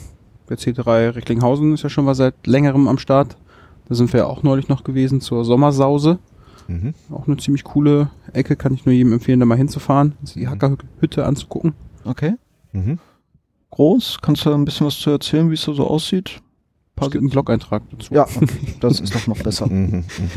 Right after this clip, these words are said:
Speaker 1: Nee, ich kann natürlich auch noch ein paar Sachen dazu sagen.
Speaker 2: Mhm.
Speaker 1: Mm, ganz genau weiß ich nicht mehr, wann wir da waren, aber das ist jetzt, äh,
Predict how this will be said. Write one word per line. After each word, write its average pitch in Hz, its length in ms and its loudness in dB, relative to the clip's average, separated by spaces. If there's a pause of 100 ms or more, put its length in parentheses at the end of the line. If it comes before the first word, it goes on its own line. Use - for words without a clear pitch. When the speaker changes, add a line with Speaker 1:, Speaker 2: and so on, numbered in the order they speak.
(140)
Speaker 1:
Nee, 135 100 4
ich 135 160 -2
kann 127 120 2
natürlich 123 300 2
auch 113 60 0
noch 120 80 2
ein 113 80 -2
paar 117 120 0
Sachen 113 220 0
dazu 110 240 -4
sagen. 107 320 0 (320)
Speaker 2:
Mhm. 92 360 -4 (560)
Speaker 1:
Mm, 117 500 2 (200)
ganz 156 220 2
genau 160 220 4
weiß 160 160 4
ich 165 60 -2
nicht 143 160 0
mehr, 127 140 4
wann 139 160 4
wir 180 80 2
da 170 220 2
waren, 170 260 4
aber 123 220 2
das 127 240 -12
ist 135 60 -4
jetzt, - 380 -8
äh, 110 240 -2